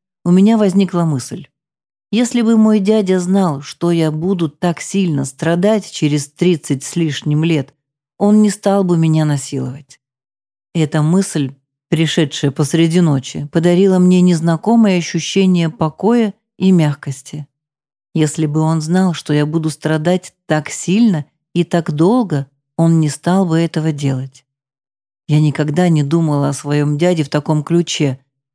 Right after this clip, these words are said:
но теперь, благодаря практике, я могла понять, что он, возможно, отличался от того монстра, которого я прежде рисовала в своем сознании. Я смогла увидеть в нем человека.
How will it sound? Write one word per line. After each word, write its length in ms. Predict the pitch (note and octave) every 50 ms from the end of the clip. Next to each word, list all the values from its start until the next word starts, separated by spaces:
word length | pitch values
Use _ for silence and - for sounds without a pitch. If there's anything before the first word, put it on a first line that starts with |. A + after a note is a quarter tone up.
| _ _ _ -
но 120 | E3 F3 E3+
теперь, 360 | - - F3 A#3+ C4 A#3+ F#3+
благодаря 540 | D#3+ D#3 D#3 D#3 E3 E3 F3 F3+ F#3 F3+ F3
практике, 840 | F3 - F#3 G3+ G3+ G3+ - - - E3+ - - E3+ E3 D3 - _ -
я 180 | D3 D3+ D#3+ D#3+
могла 320 | D#3+ D#3 D3 D#3 D#3+ D#3
понять, 560 | D3 - D#3 D#3 E3 F#3 G#3 A3+ A3 A3 - _ _ _ _ _ _
что 420 | - - - - - D#3+ D3 - _
он, 340 | - F#3 G#3+ C4 C#4 C#4 C4 - _ _ -
возможно, 800 | D3 D3+ D3+ C#3+ D#3+ E3+ F3 F3 D#3+ D3+ C#3+ C#3 C3+ C3 C3 _ _ _ _ _ -
отличался 880 | E3 D#3+ - F#3 F#3 F3+ F3+ - - G3 G3+ A3 G#3 F#3+ - - D#3
от 120 | D3+ - -
того 220 | E3 D3+ D#3 D#3+
монстра, 560 | D#3 E3 F#3 G3+ G3+ G3 - - D#3 D3+ D3 _ _ _ _ _ _ -
которого 500 | - F3 E3 - F#3 G3 G3+ G3+ F#3 F3
я 200 | D#3+ D#3 D#3 D3
прежде 480 | - - D#3 E3 F3+ F3+ E3+ F3 F#3+
рисовала 560 | F3+ F3+ D#3+ - - D#3+ C#3+ C#3+ C#3+ C#3+ D3
в 60 | D3 -
своем 440 | - - E3 E3 D#3+ D3 C#3+ C#3
сознании. 760 | C3 - D#3+ E3+ E3+ F3 E3 D3 C#3 C3 B2+ B2 B2 E3 C#3+ _ _ _ _ _ _ _ _ _ _ _ _ _ _ _
Я 180 | - D#3 E3 D#3+
смогла 480 | - F3 E3+ E3 E3 D#3 E3 E3 D#3+ D3+
увидеть 640 | - - E3 D#3 D3+ E3 F#3+ G3+ F#3 F3+ D3+ -
в 80 | D3 D3
нем 220 | D3+ D#3+ D#3+ D3+
человека. 760 | - - - E3 E3 E3+ E3+ F#3 F#3+ E3+ - - C#3+ - C#3+